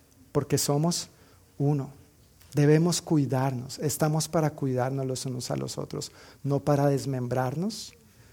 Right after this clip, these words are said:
no para separarnos, no para dividirnos. Cuando hay este tipo de armonía, cuando vivimos este tipo de armonía,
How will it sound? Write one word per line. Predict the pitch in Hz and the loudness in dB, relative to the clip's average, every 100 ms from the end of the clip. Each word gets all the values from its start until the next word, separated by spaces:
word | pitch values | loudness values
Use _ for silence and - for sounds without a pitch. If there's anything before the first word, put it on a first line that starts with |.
| - - _ - | -20 -20 _ -2
no | 143 143 | 2 4
para | 147 143 | 6 6
separarnos, | 143 147 - 127 127 135 170 208 - - | 4 0 2 0 0 0 -2 -4 -6 -4
no | 143 139 | 0 0
para | 139 135 135 | 0 0 0
dividirnos. | 131 127 123 127 127 131 - | 0 0 0 0 -2 -8 -8
Cuando | - 147 147 143 156 | 2 2 4 4 4
hay | 196 | 4
este | 202 202 180 | 2 2 -2
tipo | - 165 160 | 0 2 4
de | 151 | 4
armonía, | 147 143 127 131 147 127 131 - - - | 4 2 -2 0 0 0 -4 -12 -20 -2
cuando | 156 151 151 | 2 6 6
vivimos | 139 135 135 190 214 151 | 6 4 4 6 4 4
este | 147 - 147 | 0 2 0
tipo | 143 143 143 | 0 2 2
de | 139 | 4
armonía, | 131 131 127 147 127 147 | 2 0 0 0 0 -2